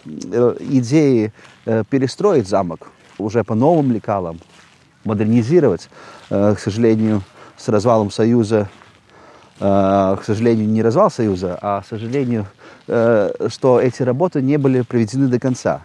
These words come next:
И появился третий мансардный этаж, который уже является уже, уже каким-нибудь третьим стилем, и, а, такое объединение, э, э, мешанина называется эклектизм.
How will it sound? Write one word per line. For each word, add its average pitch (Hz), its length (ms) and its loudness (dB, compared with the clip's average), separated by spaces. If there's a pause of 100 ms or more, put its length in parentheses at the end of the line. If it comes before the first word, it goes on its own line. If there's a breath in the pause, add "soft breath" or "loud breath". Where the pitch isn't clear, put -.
(180)
И 190 160 0
появился 165 540 0
третий 151 400 0
мансардный 117 680 -2 (100)
этаж, 247 380 0 (680 loud breath)
который 226 580 2 (120)
уже 143 340 2
является 135 600 -2
уже, 117 300 0
уже 127 280 0
каким-нибудь 113 460 -2 (380 loud breath)
третьим 190 360 2
стилем, 165 580 -2
и, 196 280 -2 (160)
а, 123 120 -2
такое 135 280 0
объединение, 131 720 -2
э, 107 100 -14 (320 loud breath)
э, 113 680 0
мешанина 165 540 0
называется 139 460 -4
эклектизм. 87 600 -10